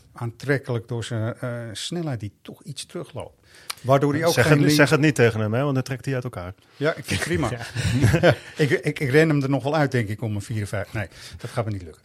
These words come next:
Speaker 2: Nee.
Speaker 3: Ja,
Speaker 1: Ehm,
Speaker 3: ik ben het ook niet zo heel... Dat ben ik niet... Nou,
Speaker 1: Nee.
Speaker 3: nee, niet in zoverre niet met je eens. We spelen in de Eredivisie.
Speaker 1: Hmm.
Speaker 3: Dan, eh, zijn er weinig clubs die volle bak druk zetten op Ajax.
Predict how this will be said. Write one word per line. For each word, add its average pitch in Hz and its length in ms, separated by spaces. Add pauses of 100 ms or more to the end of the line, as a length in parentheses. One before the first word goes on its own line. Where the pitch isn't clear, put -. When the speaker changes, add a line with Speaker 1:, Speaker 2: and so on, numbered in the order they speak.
Speaker 2:
Nee. 123 180
Speaker 3:
Ja, 147 600
Speaker 1:
Ehm, 143 100
Speaker 3:
ik 147 60
ben 277 100
het 233 120
ook 202 100
niet 202 140
zo 196 100
heel... 175 300
Dat 175 140
ben 190 100
ik 143 80
niet... 156 280
Nou, 180 320
Speaker 1:
Nee. 139 40
Speaker 3:
nee, 135 100
niet 143 240
in 135 200
zoverre 170 400
niet 151 160
met 156 160
je - 60
eens. 151 340
We 117 100
spelen 147 240
in 135 100
de 120 60
Eredivisie. 131 580 (420)
Speaker 1:
Hmm. 120 220
Speaker 3:
Dan, 127 320 (100)
eh, 117 220
zijn 123 240
er 117 80
weinig 135 300
clubs 127 320
die 107 220
volle 123 300
bak 120 220
druk 120 240
zetten 110 280
op 101 140
Ajax. 147 520